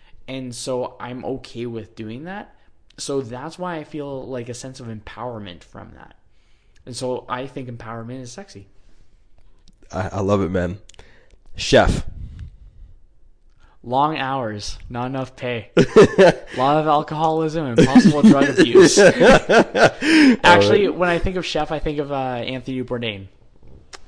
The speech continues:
Speaker 2: Oh, good one.
Speaker 1: Yeah.
Speaker 2: Ki-, Kitchen Confidential, great book.
Speaker 1: Amazing book. Like,
Speaker 2: Yeah.
Speaker 1: honestly, even if you're not from the kitchen industry or anything like that, read that because that is,
Speaker 2: Yeah.
Speaker 1: like,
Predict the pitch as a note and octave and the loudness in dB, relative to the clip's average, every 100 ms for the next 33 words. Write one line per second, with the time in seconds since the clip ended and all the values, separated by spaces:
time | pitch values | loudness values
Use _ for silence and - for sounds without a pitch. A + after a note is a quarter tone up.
0 | - F2 F#2 E2 F2+ F2+ D#2 D#2+ B2+ A2+ | -8 -4 -2 -2 -4 -4 -8 -10 -10 -10
1 | G2+ - G#2+ F#2+ - G#2+ A2 G#2 G2+ F#2+ | -12 -8 -6 -6 -6 -4 -4 -2 -2 -2
2 | F#2 F#2+ F2+ E2+ F2 F#2 F2 - - B2+ | -4 -4 -6 -6 -4 -4 -6 -10 -12 -10
3 | A#2+ A2 A2+ G#2 G2 - - B2+ C3 G#2+ | -10 -10 -10 -12 -14 -16 -14 -8 -4 -2
4 | C3 C#3 E3+ D#3+ C3+ C#3+ E3 E3 F3+ C3+ | -2 -4 -4 -4 -4 -6 -6 -8 -8 -6
5 | A#2+ B2 A#2+ - - - - B2+ A2+ B2 | -6 -8 -10 -16 -20 -20 -16 -12 -10 -10
6 | A#2+ A#2+ C3 B2 C3 B2+ B2+ B2 - C3+ | -10 -12 -12 -12 -10 -10 -10 -10 -10 -8
7 | A2+ A#2 A2+ A#2 A#2+ B2+ B2+ C#3 C3+ - | -8 -10 -10 -14 -12 -12 -12 -10 -10 -12
8 | G2 B2+ C#3+ C3+ C3+ C#3+ C#3 B2+ B2+ A#2+ | -16 -12 -8 -8 -8 -10 -10 -14 -12 -10
9 | B2 C3 C3 B2+ | -8 -8 -6 -8